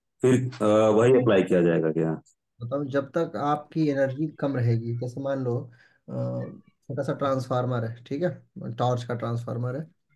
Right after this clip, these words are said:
Speaker 2: तो यदि उसे, अ, उसमें एकाएक बहुत एनर्जी आ जाएगी तो ट्रांसफार्मर ब्लास्ट कर जाएगा, जाहिर सी बात है। लेकिन एक बहुत बड़ा ट्रांसफार्मर है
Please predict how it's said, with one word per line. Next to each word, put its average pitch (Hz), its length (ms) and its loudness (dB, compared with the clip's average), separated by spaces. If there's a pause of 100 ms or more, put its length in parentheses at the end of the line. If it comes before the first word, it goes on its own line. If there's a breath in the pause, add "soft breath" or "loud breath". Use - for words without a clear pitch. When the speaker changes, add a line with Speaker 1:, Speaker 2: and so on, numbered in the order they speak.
(260)
Speaker 2:
तो 185 360 -4 (220)
यदि 160 260 2
उसे, 175 460 2
अ, - 160 -4 (400)
उसमें - 420 -4
एकाएक 156 460 -4
बहुत 220 400 -2
एनर्जी 175 340 4
आ 143 100 4
जाएगी 117 280 -2
तो 185 80 -6
ट्रांसफार्मर 151 480 -2
ब्लास्ट 123 320 -4
कर 104 120 -8
जाएगा, 107 280 -6
जाहिर 185 340 -4
सी 185 100 -2
बात 151 260 -8
है। 160 100 -16 (420 soft breath)
लेकिन 160 520 -4 (600)
एक 175 240 0
बहुत 208 280 -2
बड़ा 190 260 2
ट्रांसफार्मर 151 720 0
है 113 200 -6